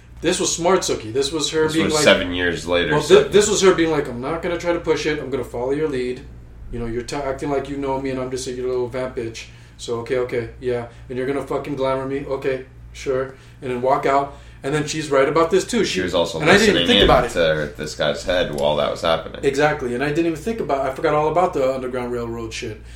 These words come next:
Speaker 1: And then, and then she went, that was a smart thing. She goes down there and gets her. But the one thing that I don't fucking understand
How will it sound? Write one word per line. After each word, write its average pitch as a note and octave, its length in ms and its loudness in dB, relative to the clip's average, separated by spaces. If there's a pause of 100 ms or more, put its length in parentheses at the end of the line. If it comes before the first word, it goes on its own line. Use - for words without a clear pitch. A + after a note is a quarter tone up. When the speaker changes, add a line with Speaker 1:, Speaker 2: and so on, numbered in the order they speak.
(260)
Speaker 1:
And C3+ 140 -4
then, C#3 160 -2
and C#3 140 -2
then C3+ 300 -4
she - 200 -8
went, C#3 200 -2
that A2 80 -6
was - 160 -8
a - 60 -10
smart B2 320 -8
thing. B2 160 -4
She A#2+ 100 -10
goes C3 160 -2
down C3+ 140 0
there D3 100 -2
and C#3 80 -4
gets A#2 260 -6
her. A#2+ 200 -8 (460)
But D#3 580 6 (160)
the C3+ 100 -4
one D3+ 260 2
thing D#3 120 0
that C#3+ 140 2
I - 20 -2
don't G3 240 6
fucking D#3+ 260 4
understand C3+ 680 -2